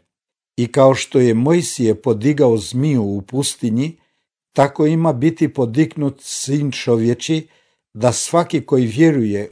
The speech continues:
u njemu ima život vječni.” Povijest Izraela je simbolična,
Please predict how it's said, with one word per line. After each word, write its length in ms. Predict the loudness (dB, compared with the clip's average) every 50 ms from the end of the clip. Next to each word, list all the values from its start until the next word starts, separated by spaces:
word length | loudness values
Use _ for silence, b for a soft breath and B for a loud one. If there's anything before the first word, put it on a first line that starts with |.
| _ -8
u 100 | -4 -2
njemu 500 | 0 2 2 2 2 0 -2 -4 -6 -8 -14 B B B B B B _ _ -4
ima 480 | -2 0 0 0 0 0 -2 -4 -8 _ _ -12
život 440 | -10 -4 -2 0 0 0 0 -2 -2
vječni.” 520 | -2 -2 -2 -2 -4 -8 -8 -10 -14 -14 _ _ _ _ _ _ _ _ _ _ _ _ _ _ _ _ _ _ _ _ _ _ _ _ _ _ _ _ _ _ _ 2
Povijest 680 | 4 4 4 4 2 0 0 -2 -6 -12 _ _ -20 _ _ _ -4
Izraela 760 | -4 -2 -2 0 2 2 2 2 2 2 0 -2 -2 -6 _ _ _ _ _ -8
je 180 | -4 -2 -2 -2
simbolična, 1000 | -2 -2 -2 0 2 2 2 2 2 0 -2 -4 -8 -8 -8 -10 -12 -12 _